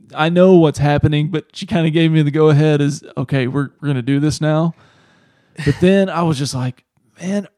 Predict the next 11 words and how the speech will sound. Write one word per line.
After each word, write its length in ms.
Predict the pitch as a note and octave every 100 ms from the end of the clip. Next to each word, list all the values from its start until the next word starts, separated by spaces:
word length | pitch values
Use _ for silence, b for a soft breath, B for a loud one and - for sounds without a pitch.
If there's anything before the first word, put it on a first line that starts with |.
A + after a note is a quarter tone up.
| -
are 100 | D#3+
you 140 | F3
going 320 | G3 A3+ A3+ G3+
in 240 | D#3+ C3+
knuckle 340 | D3+ G3 F#3+
first?" 680 | E3+ - - D#3 B3 C4+ -
I 80 | -
mean, 460 | D3+ D#3 E3+ F3+ b b b b b b b b b b
it 60 | F3
was 180 | F#3 D3
not, 400 | F3 G3+ G3+